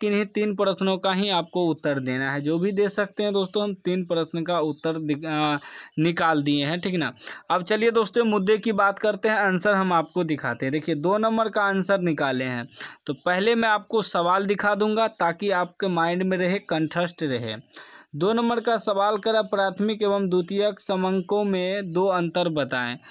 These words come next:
अब इसका उत्तर हम दो नंबर का आपको निकाल दिए हैं। दो नंबर का जो प्रश्न का उत्तर है कि प्राथमिक, आ, समंक, वे समंक हैं जो कोई बक-, व्यक्ति या,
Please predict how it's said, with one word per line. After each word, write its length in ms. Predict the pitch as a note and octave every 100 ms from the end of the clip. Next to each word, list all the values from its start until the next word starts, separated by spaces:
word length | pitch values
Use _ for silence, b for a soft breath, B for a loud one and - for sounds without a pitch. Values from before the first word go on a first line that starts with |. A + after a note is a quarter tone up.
| B B -
अब 140 | F#3
इसका 320 | F#3 - G#3+ F#3+
उत्तर 320 | F#3 G3+ G3
हम 200 | G3 E3+
दो 140 | F3+
नंबर 280 | F3+ F3+ F3
का 140 | E3+
आपको 300 | D#3 D3+ G3
निकाल 440 | G3 D#3 D3 B2+ A#2
दिए 200 | A#2+ A#2+
हैं। 280 | A#2 A2+ - B B B B C#3
दो 140 | F#3
नंबर 280 | A3+ A#3 A3+
का 200 | A3+ G#3+
जो 140 | G#3+
प्रश्न 500 | G3 G3 G3 F#3+ G3+
का 140 | F#3+ F3
उत्तर 340 | D#3+ E3+ E3
है 200 | F#3 G3
कि 200 | F#3+ F#3
प्राथमिक, 920 | E3+ _ - F#3 F#3+ F#3+ G#3+ A#3 G#3 - - B B B -
आ, 140 | D#3 D#3
समंक, 680 | - G3 G3 A3 A3+ A3+ G#3+ F#3+ G3 G#3 -
वे 220 | F3+ A3+
समंक 560 | A3 G#3 G3 G3+ G#3 F3+
हैं 380 | F#3 F#3 F#3 F3+
जो 200 | F#3 F3+
कोई 320 | F#3 F#3+ G3+
बक-, 400 | F3 E3+ - E3+
व्यक्ति 520 | E3 F3 - G#3+ G3+
या, 220 | D#3+ A2+